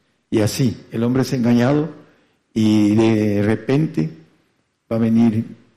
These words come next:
las cosas. Un día vamos a amanecer con que está la guerra terrible de-, dentro de poco. ¿Por qué? Porque está planeado por el enemigo,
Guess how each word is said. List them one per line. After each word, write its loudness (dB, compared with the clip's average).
las -6
cosas. -14
Un -8
día 2
vamos -2
a -4
amanecer -2
con -8
que -4
está -4
la -2
guerra 0
terrible 0
de-, -4
dentro -4
de -4
poco. -12
¿Por -10
qué? -2
Porque -6
está -4
planeado -2
por -8
el -10
enemigo, -10